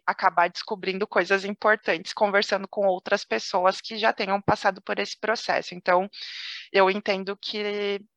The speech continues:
é, o benchmarking é uma coisa bem importante aí pra uma tomada de decisão mais correta, mais, eh,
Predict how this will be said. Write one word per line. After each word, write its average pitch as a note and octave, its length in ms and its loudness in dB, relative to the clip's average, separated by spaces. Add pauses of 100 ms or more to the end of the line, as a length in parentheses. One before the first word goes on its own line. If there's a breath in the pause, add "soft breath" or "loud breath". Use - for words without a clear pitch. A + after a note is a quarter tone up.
é, F3 300 2
o - 80 -6
benchmarking F#3 640 -2
é F#3+ 40 -2
uma G3+ 120 -4
coisa F#3+ 240 -4
bem F#3 200 -4
importante G#3+ 720 0
aí G3 80 2
pra - 140 -12
uma G3 140 0
tomada F#3+ 340 0
de F#3+ 100 -8
decisão G3 460 -4
mais F3+ 260 -2
correta, F3+ 680 0
mais, F3 260 0 (240)
eh, E3+ 260 -8